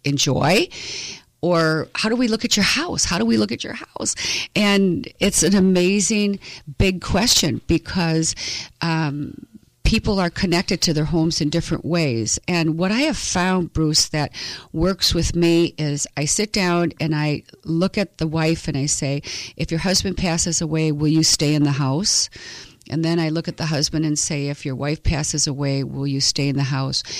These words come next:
And they're always big difference, and they, they, they get startled a little bit. And I say, "Well, if you both would sell your house, if one of you died, why don't you consider doing that now and think about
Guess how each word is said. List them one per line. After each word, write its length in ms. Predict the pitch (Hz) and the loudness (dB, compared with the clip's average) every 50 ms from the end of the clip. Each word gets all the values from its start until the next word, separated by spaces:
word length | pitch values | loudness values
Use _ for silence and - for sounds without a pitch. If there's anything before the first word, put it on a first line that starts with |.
| - - - - _ - | -10 -10 -12 -10 _ -2
And 160 | 147 160 165 | 0 2 2
they're 180 | 160 151 - - - | 2 0 -2 -2 -2
always 380 | 156 160 165 180 190 196 - | 0 0 2 2 2 0 0
big 200 | - 175 165 156 | -2 -2 -4 -4
difference, 480 | 151 156 156 - - 156 151 147 - - | -4 -6 -6 -4 -4 -4 -2 -2 -2 -2
and 140 | 143 151 156 | -2 -2 -2
they, 200 | 151 143 135 - - - - - - - | -2 -2 -4 -6 -8 -14 -16 -16 -6 -2
they, 300 | 165 160 160 143 - - - 110 - - _ _ _ _ _ - | 0 2 2 2 0 -4 -8 -14 -14 -14 _ _ _ _ _ -4
they 160 | - 160 160 147 | -2 -2 -2 0
get 200 | - 175 - - | -2 -2 0 0
startled 500 | - - 175 147 175 233 262 233 160 160 | 0 2 2 0 2 2 0 0 0 -2
a 40 | |
little 220 | 143 143 143 139 135 | -2 -2 -2 -2 -2
bit. 340 | 139 - 151 143 131 - - | -2 0 0 0 0 -2 -4
And 120 | 147 151 156 | -4 -4 -2
I 80 | 151 | -2
say, 200 | 156 - - 170 | -2 0 -2 -2
"Well, 320 | 156 160 180 185 202 196 - - - - - - - | -2 -2 0 0 0 -2 -4 -8 -12 -14 -14 -10 -8
if 140 | - - - | -8 -4 -2
you 100 | 175 151 | -2 -2
both 340 | - - 165 208 254 - - | 0 0 2 2 2 2 2
would 120 | 285 - | 0 0
sell 300 | - - - 170 165 220 | 0 0 2 2 4 4
your 180 | 233 175 151 147 | 4 4 2 0
house, 520 | - - 180 190 180 147 123 - - - | 0 0 0 0 0 0 0 0 0 -2
if 140 | 147 135 - | -2 -2 0
one 160 | 160 156 165 | 0 2 2
of 80 | 165 151 | 2 0
you 120 | 151 139 | 0 -2
died, 380 | 135 - 156 165 165 147 131 - - - - - - | 0 0 0 0 0 0 -2 -4 -6 -10 -12 -4 0
why 160 | 147 147 170 | 0 2 2
don't 140 | 208 - - | 2 0 -2
you 80 | 175 | -4
consider 420 | - - 165 - - - 160 165 156 | -2 -2 0 0 0 2 0 0 0
doing 280 | 160 156 151 151 151 | 2 2 2 4 4
that 200 | 147 139 - - | 2 2 0 0
now 600 | - 151 143 151 175 196 196 151 131 123 120 131 143 - - - - - - - - - _ | 0 2 2 2 2 2 2 2 2 2 0 0 -2 -6 -10 -10 -10 -10 -12 -14 -16 -8 _
and 160 | 170 180 175 | -2 -2 0
think 280 | - - - 196 196 - | -2 -2 -2 0 0 0
about 380 | 208 170 170 151 151 135 - | -2 -2 -2 -2 -2 -4 -6